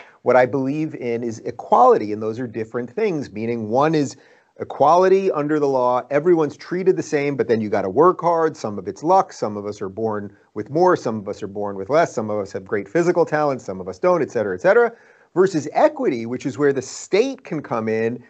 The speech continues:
and rejigger society where it's constantly dragging these people up, which kinda sounds good, but what that means is you also have to push these people down.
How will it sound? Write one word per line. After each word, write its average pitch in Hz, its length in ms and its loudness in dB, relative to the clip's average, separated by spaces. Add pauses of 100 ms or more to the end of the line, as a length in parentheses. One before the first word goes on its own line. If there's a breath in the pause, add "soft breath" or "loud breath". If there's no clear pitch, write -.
(200 soft breath)
and 165 160 2
rejigger 220 800 0
society 151 640 0
where 180 200 6
it's 175 100 -2
constantly 202 560 -2
dragging 180 540 4
these 180 180 -2
people 180 320 0
up, 208 140 4
which - 160 -2
kinda 160 280 0
sounds 180 320 0
good, 240 240 0
but 170 120 2
what 147 140 4
that 165 160 2
means 190 220 0
is 160 140 0
you 185 80 6
also 185 180 2
have 185 120 0
to 190 100 -2
push 190 300 0
these 190 240 -4
people 190 340 -2
down. 196 540 2